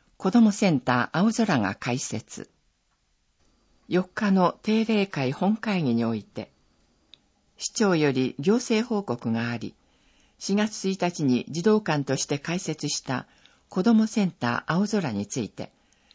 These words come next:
四月の利用者数は延べ八千八十八名、一日平均二百七十九名となったなどの報告があり、以下の通り質疑が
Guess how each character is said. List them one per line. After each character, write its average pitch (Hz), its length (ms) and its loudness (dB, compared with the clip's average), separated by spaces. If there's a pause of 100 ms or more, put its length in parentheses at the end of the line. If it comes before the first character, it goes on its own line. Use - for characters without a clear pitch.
(220)
四 - 140 -4
月 220 240 0
の 190 180 4
利 175 120 0
用 196 160 2
者 180 160 -2
数 - 160 -6
は 117 360 -2
延 156 140 0
べ 180 160 -2
八 170 220 -6
千 190 340 -2
八 151 300 -6
十 190 200 -4
八 170 300 -6
名、 107 240 -4 (960)
一 202 240 0
日 208 220 4
平 196 200 0
均 120 380 -2
二 156 80 -4
百 214 240 -4
七 190 240 0
十 151 240 -2
九 226 240 -2
名 131 220 -2
と 120 140 -4
な 143 120 -2
っ 175 100 -10
た 139 140 -4
な 165 160 -2
ど 156 140 -2
の 131 140 0
報 170 180 -4
告 151 280 -8
が 123 180 -2
あ 117 60 -6
り、 113 200 -12 (1040)
以 214 100 -4
下 196 160 0
の 147 140 4
通 143 260 -4
り 127 280 -2
質 - 300 2
疑 160 180 6
が 131 200 2